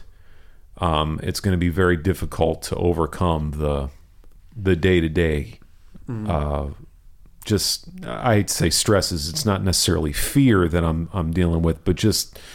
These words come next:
Speaker 1: uh, the, the war within, so to speak, and not let the, the forces of rage kinda overwhelm you.
Speaker 2: Yeah.
Speaker 1: You know, and it's a, a way of kinda keeping all of that at bay.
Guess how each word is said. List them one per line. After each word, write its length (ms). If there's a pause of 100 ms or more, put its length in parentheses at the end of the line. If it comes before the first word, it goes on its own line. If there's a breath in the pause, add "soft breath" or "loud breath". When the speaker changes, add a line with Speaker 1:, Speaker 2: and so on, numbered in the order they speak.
(600 loud breath)
Speaker 1:
uh, 440 (720)
the, 440
the 140
war 300
within, 520
so 220
to 80
speak, 460 (840)
and 160
not 260
let 320
the, 420 (400)
the 360
forces 480
of 160
rage 420
kinda 240
overwhelm 640
you. 120 (320)
Speaker 2:
Yeah. 180
Speaker 1:
You 60
know, 240 (380 loud breath)
and 140
it's 300
a, 220
a 120
way 220
of 120
kinda 280
keeping 460
all 280
of 100
that 240
at 160
bay. 380